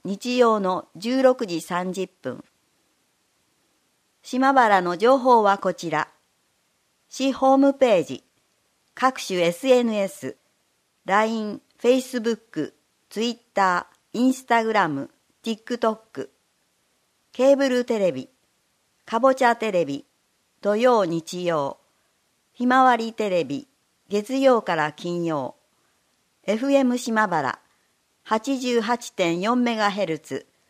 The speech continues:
月曜から金曜、新聞、島原新聞随時、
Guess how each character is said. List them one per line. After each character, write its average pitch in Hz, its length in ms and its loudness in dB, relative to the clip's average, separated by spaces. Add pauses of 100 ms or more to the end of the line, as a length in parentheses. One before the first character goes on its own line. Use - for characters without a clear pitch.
(220)
月 208 280 -4
曜 262 220 4
か 175 140 -2
ら 156 160 -2
金 175 340 -6
曜、 147 360 -6 (880)
新 254 360 2
聞、 214 360 -4 (480)
島 254 320 0
原 240 280 4
新 233 320 -4
聞 135 300 -4
随 185 340 -4
時、 - 220 -14